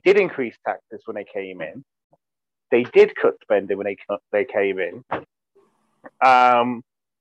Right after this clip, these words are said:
and it was only as they got growth that they started to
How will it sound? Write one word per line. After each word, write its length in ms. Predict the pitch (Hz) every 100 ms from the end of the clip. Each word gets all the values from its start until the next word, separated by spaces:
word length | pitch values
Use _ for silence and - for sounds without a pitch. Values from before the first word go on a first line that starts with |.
| _ -
and 160 | 131
it 60 | 143
was 140 | 143 -
only 500 | 147 151 160 160 151 -
as 280 | 139 139 135
they 120 | 139
got 220 | 123 123 - _
growth 400 | - 185 208 - _ _ _ _ _ _ _ _ _ _ _ _
that 120 | 139 117
they 120 | 120
started 760 | - - 127 123 120 - 131
to 60 | 127